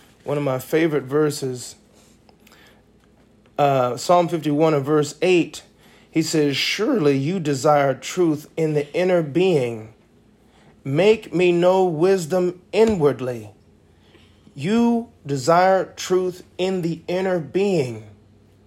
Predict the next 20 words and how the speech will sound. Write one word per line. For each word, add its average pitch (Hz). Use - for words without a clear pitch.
In 175
my 170
inner 214
life, 127
in 196
my 175
spirit 202
man, 123
in 165
my 156
mind, 156
will, 175
emotions, 160
that's 170
where 175
the 160
truth 156
needs 165
to 143
be. 139